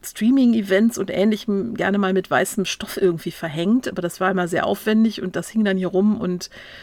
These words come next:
sah nicht gut aus. Und dann habe ich jetzt endgültig einen vernünftigen Vorhang davor gemacht mit Vorhangstange und habe Vorhänge genäht und habe mal wieder festgestellt, dass Vorhangnähen einfach, aber sehr langweilig ist.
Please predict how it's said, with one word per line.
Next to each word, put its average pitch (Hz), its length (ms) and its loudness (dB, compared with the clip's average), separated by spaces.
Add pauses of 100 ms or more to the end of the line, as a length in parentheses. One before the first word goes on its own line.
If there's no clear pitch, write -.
sah 175 180 0
nicht 170 160 -4
gut - 160 -12
aus. - 240 -10
Und 180 80 -6
dann 202 180 4
habe 196 120 0
ich 196 100 0
jetzt - 260 -6
endgültig 233 880 -4 (120)
einen 170 300 -4
vernünftigen 180 440 -8
Vorhang 165 360 -8
davor 160 280 -8
gemacht 160 280 -8
mit 190 120 -4
Vorhangstange 180 680 -6
und 170 200 -6
habe 170 240 -2 (280)
Vorhänge 170 520 -2
genäht 170 480 -2
und - 300 -8 (380)
habe 170 220 -2
mal 170 140 -2
wieder 160 140 -2
festgestellt, - 500 -6
dass 151 100 -8
Vorhangnähen 175 680 0 (320)
einfach, 208 360 0 (120)
aber 165 200 -6
sehr 151 180 -2
langweilig 156 580 -4
ist. - 180 -12